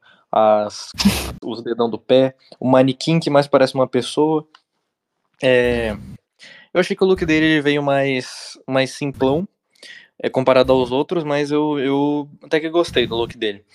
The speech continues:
No, quando a gente tava assistindo o primeiro episódio pela primeira vez, eu não tinha gostado.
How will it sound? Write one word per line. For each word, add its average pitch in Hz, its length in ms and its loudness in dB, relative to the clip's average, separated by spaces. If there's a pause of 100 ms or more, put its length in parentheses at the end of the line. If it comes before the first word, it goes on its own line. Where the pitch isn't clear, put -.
(320)
No, 143 400 4
quando 180 200 4
a - 40 8
gente 190 140 4
tava 160 180 6
assistindo 147 600 2
o 131 200 4
primeiro 131 360 0
episódio 120 420 0
pela 123 160 0
primeira 117 280 -2
vez, 139 180 2
eu 135 80 -2
não 143 120 -2
tinha 151 240 0
gostado. 127 500 0